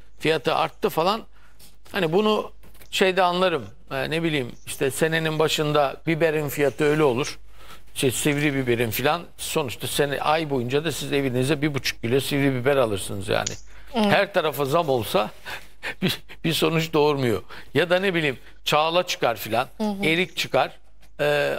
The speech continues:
Speaker 1: anlarsınız onu işte tanesi on liraya geliyor filan diye biz haber yaparız onu. Bir gün sürer o. İkinci gün beş liraya düşer. Üçüncü gün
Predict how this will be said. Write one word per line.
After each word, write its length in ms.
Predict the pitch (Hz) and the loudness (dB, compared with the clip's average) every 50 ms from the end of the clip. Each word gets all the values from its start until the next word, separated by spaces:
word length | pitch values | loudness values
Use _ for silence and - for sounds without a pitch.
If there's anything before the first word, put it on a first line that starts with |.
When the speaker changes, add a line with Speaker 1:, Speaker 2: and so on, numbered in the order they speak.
| - - | -2 2
Speaker 1:
anlarsınız 640 | 190 190 202 220 220 220 202 - - 170 156 143 139 | 2 2 2 4 2 2 2 0 0 -2 0 2 4
onu 220 | 143 135 127 123 | 4 2 2 0
işte 280 | 117 - - 156 147 135 - - | -2 0 0 0 0 0 2 2
tanesi 440 | 151 165 160 160 160 151 135 - | 4 4 4 2 0 -2 0 0
on 180 | 170 165 160 156 | 2 2 2 2
liraya 340 | 151 151 143 139 139 139 139 | 2 2 4 4 4 4 2
geliyor 300 | 135 135 127 131 143 131 | 2 0 2 2 0 0
filan 340 | 135 135 143 143 143 131 120 | 0 2 0 0 2 2 0
diye 120 | 127 143 | 0 0
biz 120 | 143 135 | 0 2
haber 280 | 147 139 135 143 139 139 | 2 2 4 4 2 2
yaparız 400 | 131 113 - - 110 107 107 120 | 2 0 0 -2 -4 -2 2 2
onu. 220 | 139 175 233 247 - - - - - - | 2 2 2 0 -2 -6 -14 -10 -2 -2
Bir 80 | 214 | 0
gün 200 | 220 202 202 180 | 2 2 0 0
sürer 360 | 147 - - 151 123 120 117 | 0 -2 -2 0 2 2 2
o. 160 | 107 107 92 - - - - - | 2 0 -2 -2 -6 -8 -6 -6
İkinci 400 | 131 - - 175 175 170 165 196 | -6 -2 0 0 0 0 0 0
gün 160 | 190 175 151 - | 0 0 2 0
beş 300 | 175 170 - - - 156 | 0 -2 -2 -6 -4 0
liraya 240 | 147 139 135 123 113 | 2 2 2 2 0
düşer. 300 | 110 107 - 175 208 190 - - - - - | -2 0 0 0 0 0 -4 -10 -14 -8 -6
Üçüncü 380 | 175 151 - 190 180 160 139 131 | -6 -4 -2 -2 0 0 0 0
gün 260 | 147 185 190 - | 0 -2 -2 -6